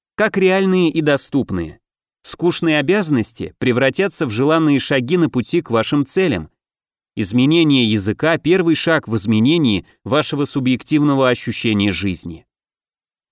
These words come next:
Понимание важности языка дает вам богатую и счастливую фору по сравнению с миллионами других людей. Отныне вы будете постоянно замечать это, прислушиваясь к словам, которые используют другие люди.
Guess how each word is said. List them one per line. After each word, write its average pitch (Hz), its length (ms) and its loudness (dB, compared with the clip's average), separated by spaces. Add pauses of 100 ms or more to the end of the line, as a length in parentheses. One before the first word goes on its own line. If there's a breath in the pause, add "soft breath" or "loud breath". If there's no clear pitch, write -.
(120)
Понимание 208 500 2
важности 170 560 0
языка 147 440 0
дает 143 360 0
вам 143 240 0
богатую 135 640 2
и 147 100 0
счастливую 147 600 0
фору 165 360 0
по 131 100 -4
сравнению 143 640 0
с - 120 -6
миллионами 143 500 4
других 110 460 -2
людей. 98 460 -2 (680)
Отныне 165 500 2
вы 127 140 2
будете 143 400 0
постоянно 151 600 0
замечать 131 640 0
это, 87 220 -4
прислушиваясь 127 760 -2
к - 60 -18
словам, 120 480 0
которые 180 480 0
используют 151 580 0
другие 123 400 0
люди. 98 380 -4